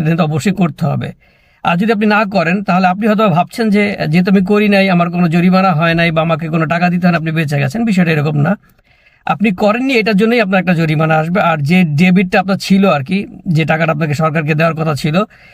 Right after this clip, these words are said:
সেটা তো ওইভাবেই থেকে যাবে, প্লাস ওটার সাথে আরও সুদ অ্যাড হবে। তারপর আপনি অনেক বছর পর আবার দেখবেন যে আপনার নামে একটি কার্তেল হয়ে গেছে এবং আপনার নামে বিশাল অঙ্কের একটা জরিমানার বিষয় চলে আসে।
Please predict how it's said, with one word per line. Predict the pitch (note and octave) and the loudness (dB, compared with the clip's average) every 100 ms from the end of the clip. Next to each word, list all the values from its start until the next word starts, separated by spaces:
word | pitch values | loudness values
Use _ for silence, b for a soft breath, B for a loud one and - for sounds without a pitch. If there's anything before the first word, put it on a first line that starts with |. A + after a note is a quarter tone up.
| B | B
সেটা | - F#3+ G3 | -2 0 0
তো | F#3+ | 0
ওইভাবেই | G3+ G3 D#3+ D#3+ A3+ | 2 2 2 0 0
থেকে | G3 G#3+ G#3+ | 0 0 0
যাবে, | A3 A#3 A3 - - | 2 0 0 -6 -6
প্লাস | F3+ F3+ F3+ | -2 0 -2
ওটার | E3+ E3+ | -4 -2
সাথে | E3+ D#3+ | 0 0
আরও | D#3 | -2
সুদ | F3+ E3 | 0 0
অ্যাড | D3 C3 | 2 0
হবে। | C#3+ C#3+ | 0 -4
তারপর | E3 D#3 E3+ G3 | -4 -4 0 -2
আপনি | F#3 F3+ F3 B B B - | 0 -2 -2 B B B -2
অনেক | D3+ D#3+ E3 D#3 | 0 0 0 0
বছর | F3 F3+ | 0 0
পর | F#3 D3 | 2 2
আবার | E3+ C#3+ | 0 0
দেখবেন | D3+ D3+ D#3+ | -2 -2 0
যে | D3+ | 0
আপনার | D3+ D#3+ | 0 0
নামে | D3+ | 0
একটি | D3 | -2
কার্তেল | C#3+ D3+ - E3 | -2 -4 -2 -2
হয়ে | E3 E3 | 0 0
গেছে | F3+ F#3+ | -2 0
এবং | D#3+ | 0
আপনার | D3+ D#3 | 0 -2
নামে | D#3+ | -2
বিশাল | D3+ D#3+ E3 | 0 0 0
অঙ্কের | D#3 D#3+ | 0 -2
একটা | D3+ | 0
জরিমানার | D3 D3+ D3 D3 C#3 | -2 0 0 0 0
বিষয় | C#3+ D3+ | -2 -4
চলে | C3 D3 C3+ | -2 0 0
আসে। | A#2 - | -2 -6